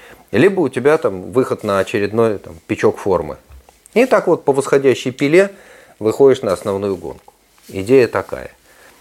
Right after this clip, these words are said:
А дальше смотришь на свои жизненные обстоятельства и там прикидываешь. По моему опыту, меньше четырех недель между большими гонками закладывать рискованно.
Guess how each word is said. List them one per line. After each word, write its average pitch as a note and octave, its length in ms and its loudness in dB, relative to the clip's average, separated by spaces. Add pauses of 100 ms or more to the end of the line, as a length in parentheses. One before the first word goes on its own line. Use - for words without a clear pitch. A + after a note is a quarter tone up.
(320)
А G#2+ 160 -2
дальше F#3+ 260 2
смотришь E3+ 420 0
на D#3 80 -4
свои C#3+ 240 2
жизненные C#3+ 360 -2
обстоятельства C3+ 840 -2
и E2+ 140 -12 (220)
там - 80 -20 (420)
прикидываешь. A2 720 -2 (500)
По - 80 2
моему D3+ 500 4
опыту, C#3+ 600 0 (800)
меньше C3 380 -2
четырех C#3+ 520 2
недель A#2 380 0
между G#2+ 540 0
большими G#2+ 420 -2
гонками A#2 400 -2
закладывать G2 560 -2
рискованно. D2+ 460 -12